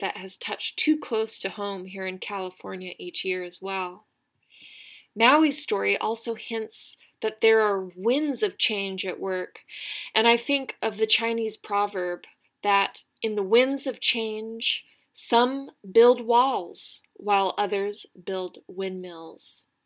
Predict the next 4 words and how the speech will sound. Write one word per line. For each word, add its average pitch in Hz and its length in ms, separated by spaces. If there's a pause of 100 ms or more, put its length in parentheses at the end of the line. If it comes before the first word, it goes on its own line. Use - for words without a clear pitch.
(1080)
What 302 220
will 269 160
we 269 160
choose - 840